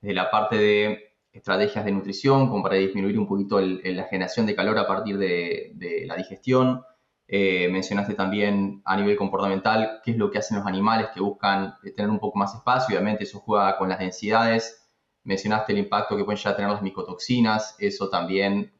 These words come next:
nos puede llegar a dar alguna estrategia ahí como para, ¿será que, que está bueno reforzar? Quizás podemos empezar con,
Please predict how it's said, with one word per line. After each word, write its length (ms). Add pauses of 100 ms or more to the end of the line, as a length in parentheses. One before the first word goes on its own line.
nos 180
puede 160
llegar 160
a 80
dar 60
alguna 280
estrategia 600
ahí 120
como 200
para, 280 (320)
¿será 320
que, 380 (420)
que 80
está 160
bueno 240
reforzar? 760
Quizás 240
podemos 260
empezar 400
con, 400